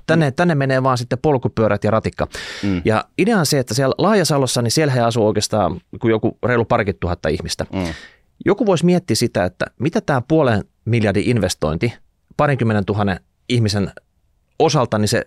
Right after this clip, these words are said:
Speaker 1: se on niinku kymppitonneja per nassu,
Speaker 2: Mm.
Speaker 1: mitä kaupunki vaan niinku tota heittää rahaa omasta taskustaan.
Speaker 2: Mm.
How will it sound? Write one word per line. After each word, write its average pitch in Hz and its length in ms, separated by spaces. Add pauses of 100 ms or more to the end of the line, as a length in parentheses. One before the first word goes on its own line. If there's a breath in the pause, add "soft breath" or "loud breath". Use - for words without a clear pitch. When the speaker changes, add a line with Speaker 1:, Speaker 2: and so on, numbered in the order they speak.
(300)
Speaker 1:
se - 120
on 135 60
niinku 139 200
kymppitonneja 107 680
per 101 180
nassu, 107 380 (200)
Speaker 2:
Mm. 90 180 (160 soft breath)
Speaker 1:
mitä 117 200
kaupunki 107 460
vaan 104 160
niinku 104 180
tota 107 360 (280)
heittää 123 300
rahaa 110 300
omasta 101 300
taskustaan. 95 720
Speaker 2:
Mm. 92 240